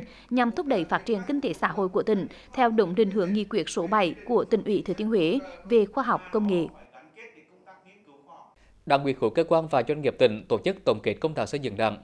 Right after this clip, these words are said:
Speaker 2: và tuyên dương đảng viên xuất sắc tiêu biểu năm hai nghìn không trăm hai mươi mốt. Tham dự hội nghị có đồng chí Nguyễn Quang Tuấn,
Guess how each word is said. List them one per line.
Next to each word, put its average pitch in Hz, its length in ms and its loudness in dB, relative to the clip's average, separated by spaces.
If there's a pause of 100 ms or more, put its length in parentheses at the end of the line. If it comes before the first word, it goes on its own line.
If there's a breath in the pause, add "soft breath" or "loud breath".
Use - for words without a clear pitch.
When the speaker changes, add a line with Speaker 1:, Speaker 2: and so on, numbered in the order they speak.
Speaker 2:
và 123 200 0
tuyên 139 240 -6
dương 151 200 -2
đảng 110 200 -2
viên 127 160 -2
xuất 131 160 -8
sắc - 200 -8
tiêu 147 80 -6
biểu 113 260 -2
năm 123 120 -8
hai 131 100 -10
nghìn 101 240 -8
không 117 100 -4
trăm 117 180 -6
hai 120 80 -8
mươi 110 120 -6
mốt. 110 180 2 (500 soft breath)
Tham 165 160 0
dự 143 140 -2
hội 117 120 -2
nghị 117 180 -4
có 113 160 -4
đồng 120 180 -2
chí 113 140 -4
Nguyễn 107 260 -6
Quang 123 220 -2
Tuấn, 127 280 -2